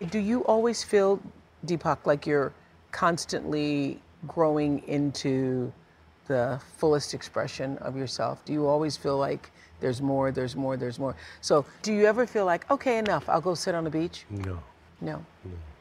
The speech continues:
Speaker 1: You let your body sit on the beach sometimes.
Speaker 2: Yeah, yeah.
Speaker 1: Yeah.
Speaker 2: I actually, you know, uh, when we last met, I'd been to a Buddhist monastery.
Speaker 1: Yes, and shaved
Speaker 2: And,
Speaker 1: your head and
Speaker 2: and
Speaker 1: spent all
Speaker 2: shaved,
Speaker 1: that
Speaker 2: and
Speaker 1: time
Speaker 2: now
Speaker 1: and
Speaker 2: two weeks ago, before I went to China, actually,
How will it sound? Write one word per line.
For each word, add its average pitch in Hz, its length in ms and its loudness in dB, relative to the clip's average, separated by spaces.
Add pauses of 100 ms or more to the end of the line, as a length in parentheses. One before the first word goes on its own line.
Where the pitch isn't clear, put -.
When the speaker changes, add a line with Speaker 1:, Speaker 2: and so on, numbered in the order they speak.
(920)
Speaker 1:
You 202 120 4
let 190 200 4
your 135 60 -4
body 170 240 4
sit - 200 -2
on 131 120 -6
the 131 40 -4
beach 135 200 -8
sometimes. 190 560 -6
Speaker 2:
Yeah, 98 300 -8 (320)
yeah. 143 280 -4
Speaker 1:
Yeah. 131 60 -4
Speaker 2:
I 147 100 0 (200)
actually, 147 360 -4 (340)
you 143 80 0
know, 135 220 4
uh, - 400 -14 (200)
when 127 280 2
we 123 120 0
last 123 380 0
met, 143 240 0
I'd 123 220 0
been 120 300 0
to 120 120 0 (200)
a 104 100 -2
Buddhist 113 360 0
monastery. 143 540 -2 (200)
Speaker 1:
Yes, 175 240 6
and 151 120 0
shaved 156 200 4
Speaker 2:
And, 120 80 0
Speaker 1:
your 170 100 4
head 160 320 4
and 170 100 0
Speaker 2:
and 113 100 -2
Speaker 1:
spent 147 200 0
all - 80 4
Speaker 2:
shaved, 143 80 -2
Speaker 1:
that 147 100 -2
Speaker 2:
and 127 80 0
Speaker 1:
time 147 140 0
Speaker 2:
now 120 140 2
Speaker 1:
and 143 120 -2 (220)
Speaker 2:
two 143 180 0
weeks 135 340 -2
ago, 117 300 0
before 123 400 0
I 123 60 4
went 110 240 -2
to - 100 -20
China, 110 500 -4
actually, 123 380 -8